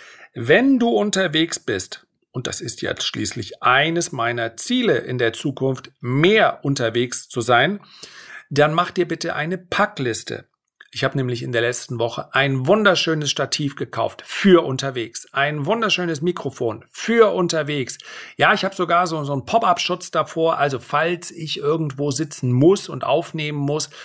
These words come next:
wo es sehr hallig ist, damit das Ganze ein bisschen gedämpft darüber kommt. Alles picobello, schön eingerichtet mit meinem sehr überschaubaren Verständnis von Technik, funktioniert einbahnfrei. Ja,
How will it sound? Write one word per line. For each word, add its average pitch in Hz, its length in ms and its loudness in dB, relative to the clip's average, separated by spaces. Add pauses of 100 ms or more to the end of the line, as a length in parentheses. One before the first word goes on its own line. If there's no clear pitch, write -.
(140)
wo 139 140 2
es 139 120 2
sehr 113 260 2
hallig 170 340 2
ist, 160 260 -4
damit 139 200 -8
das 123 120 -4
Ganze 123 260 -2
ein 123 60 -4
bisschen 127 220 -4
gedämpft 165 460 0
darüber 156 380 0
kommt. 147 260 0 (420)
Alles 214 540 4
picobello, 151 880 0
schön 180 400 2
eingerichtet 151 760 -2
mit 131 180 -4
meinem 139 1200 -2
sehr 160 340 4
überschaubaren 135 1040 0
Verständnis 135 560 -4
von 120 240 -4
Technik, 139 460 0 (280)
funktioniert 160 960 0 (100)
einbahnfrei. 135 1080 0 (840)
Ja, - 320 -6